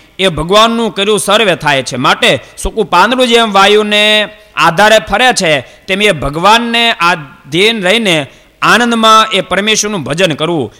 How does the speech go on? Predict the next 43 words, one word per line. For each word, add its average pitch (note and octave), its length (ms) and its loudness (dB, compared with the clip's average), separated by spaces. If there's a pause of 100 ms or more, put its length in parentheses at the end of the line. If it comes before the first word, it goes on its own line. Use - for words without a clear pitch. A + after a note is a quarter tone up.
અને E3 180 -4
કોઈ G#3 320 2
જાતનો F#3 580 0
મનમાં E3+ 480 -2
ઉદ્વેગ D#3 500 -2
આવવા C#3 340 -2
દેવો A#2+ 640 0 (420)
નહીં. G#2+ 600 -6
મહારાજ C3 300 -2
બહુ C3+ 180 -2
સરસ - 300 -8
વાત G#2 160 -12
કરી. G2+ 160 -12
મુક્તાનંદ C3+ 440 -2
સ્વામી B2 180 -10
કે, A#2+ 80 -8
"મહારાજ, A2+ 340 0 (1700)
સત્સંગમાં F#3 540 -2
સાનુકૂળ F3+ 420 -2
દેશકાળ E3+ 380 0
હોય F3+ 120 2
ને D#3 80 -6
તો C#3 180 -2
સત્સંગની D3+ 460 -4
અભિવૃદ્ધિ C#3 400 -2
ઘણી C#3 240 -2
થાય, G#2 240 -8 (420)
જેથી C#3+ 240 -6
કરીને C#3 180 -2
આનંદ C#3 280 -2
થાય. G2+ 260 -8 (340)
પ્રતિકૂળ F#3 400 2
દેશકાળ E3 400 2
હોય D#3 120 2
તો D3+ 140 -4
સત્સંગની C#3 440 -6
અભિવૃદ્ધિ C#3 360 -2
ઓછી C#3 260 -2
થાય, C3 180 -4
જેથી C3+ 260 -4
કરીને B2+ 240 -4
શોક - 340 -6
થાય." G2 220 -8